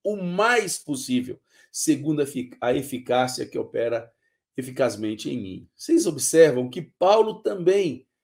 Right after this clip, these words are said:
assim como Jesus, mostra que no seu serviço aos santos e ao Senhor existe fadiga, existe esforço, existe trabalho. Esse chamado, irmãos, que Deus, esse nobre chamado que Deus coloca sobre nós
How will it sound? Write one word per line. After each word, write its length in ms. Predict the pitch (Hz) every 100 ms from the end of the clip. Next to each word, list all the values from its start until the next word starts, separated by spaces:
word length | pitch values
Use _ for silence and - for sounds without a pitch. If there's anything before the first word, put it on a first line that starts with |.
| _ -
assim 320 | 143 214 202
como 240 | 208 214
Jesus, 680 | 185 165 165 208 180 - - _ _ _
mostra 800 | 156 208 240 - - 156 151 151 _ _ -
que 120 | 196
no 120 | 190
seu 240 | 180 214
serviço 1000 | 220 226 220 180 170 208 254 254 175 156 -
aos 320 | 180 202 -
santos 680 | - 208 247 - 143 127 -
e 140 | 160
ao 180 | 151 247
Senhor 580 | 247 190 160 139 139 - _ _ -
existe 400 | 156 156 190 151
fadiga, 680 | - 135 127 139 139 104 - _ _ -
existe 400 | 107 147 - 123
esforço, 680 | - - 165 156 - - - _ _
existe 420 | 117 110 127 127
trabalho. 580 | - 113 117 117 101 - _ _ _ _ _ _ _ -
Esse 240 | 175 175
chamado, 580 | 175 165 147 170 180 139
irmãos, 500 | 131 127 131 131 - _ _
que 100 | 151
Deus, 580 | 135 160 156 - - - -
esse 240 | 147 160
nobre 460 | 147 170 208 160 156
chamado 500 | 151 135 143 151 131
que 140 | 127
Deus 280 | 127 147 -
coloca 380 | - 135 143 -
sobre 300 | 147 139 127
nós 380 | 127 127 127